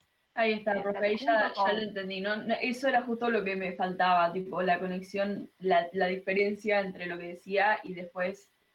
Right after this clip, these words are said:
Speaker 1: el camino que toma, que es bastante mucho más, eh, totalmente opuesto al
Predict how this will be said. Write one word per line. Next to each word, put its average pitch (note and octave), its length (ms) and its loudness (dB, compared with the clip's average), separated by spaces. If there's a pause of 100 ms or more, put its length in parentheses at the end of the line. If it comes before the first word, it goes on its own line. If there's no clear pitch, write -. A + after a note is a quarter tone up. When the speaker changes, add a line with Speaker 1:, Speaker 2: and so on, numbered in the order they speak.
(120)
Speaker 1:
el F#3+ 180 -10
camino F#3+ 360 0
que F3+ 140 -2
toma, F#3+ 300 0
que F3+ 140 -6
es F#3 60 -10
bastante F#3 420 -2
mucho F#3 340 -6
más, F3+ 300 -2 (120)
eh, D#3+ 360 -12 (1600)
totalmente F#3+ 420 0
opuesto G3 560 0
al F3 440 0